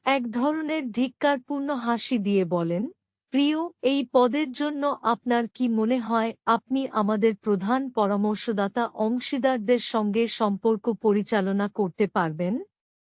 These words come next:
এজন্য অনেক বড় চুক্তি দরকার, যেখানে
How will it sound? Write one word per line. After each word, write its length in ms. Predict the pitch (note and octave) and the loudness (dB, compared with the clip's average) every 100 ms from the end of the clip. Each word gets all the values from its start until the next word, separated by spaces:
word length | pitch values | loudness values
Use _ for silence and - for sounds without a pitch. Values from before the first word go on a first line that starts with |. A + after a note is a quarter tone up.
| _ _ _ _ _ _ | _ _ _ _ _ _
এজন্য 480 | - D#4 C4 F#4+ F#4+ | 2 2 2 0 0
অনেক 680 | G4 - B3+ D#4 F#4+ F#4+ B3+ | -2 0 2 2 0 -2 2
বড় 220 | D4 D4+ - | 4 4 -2
চুক্তি 400 | D4 B3 - C#4 | -6 -6 -4 0
দরকার, 580 | G#3 F#3 F3 G3+ E3 F#3 _ _ _ - | 2 0 0 -4 -4 -6 _ _ _ -10
যেখানে 520 | G3 B3+ B3 C#4 D4 | 2 2 2 -2 -4